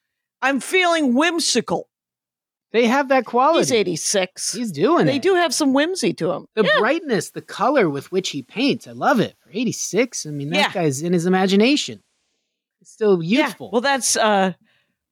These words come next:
Speaker 1: those are both hits. They're, uh, the most of his, uh, you know, the, the deal is, is you give my dad a, <laughs> this happened during lockdown as well, is that,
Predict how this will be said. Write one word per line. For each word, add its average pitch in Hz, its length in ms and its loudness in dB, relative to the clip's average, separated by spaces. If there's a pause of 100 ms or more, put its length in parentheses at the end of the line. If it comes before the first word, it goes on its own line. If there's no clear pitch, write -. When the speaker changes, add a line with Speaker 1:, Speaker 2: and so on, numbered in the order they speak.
(140)
Speaker 1:
those 247 200 2
are 311 60 2
both 294 260 2
hits. - 600 -2
They're, 220 240 2
uh, 190 260 2 (460)
the 202 120 -4
most 320 300 2
of 269 60 -2
his, 262 300 0
uh, 233 40 4
you 233 200 0
know, 220 380 2
the, 220 380 0
the 214 120 -2
deal 294 320 2
is, 190 340 2
is 208 200 -2
you 214 80 0
give 226 180 -2
my 233 120 0
dad 233 240 0
a, - 80 -6 (220)
<laughs> - 240 -20
this 294 120 -2
happened 311 300 0
during 254 220 2
lockdown 208 440 0
as 196 160 -6
well, 220 240 2
is 175 160 -4
that, 180 240 0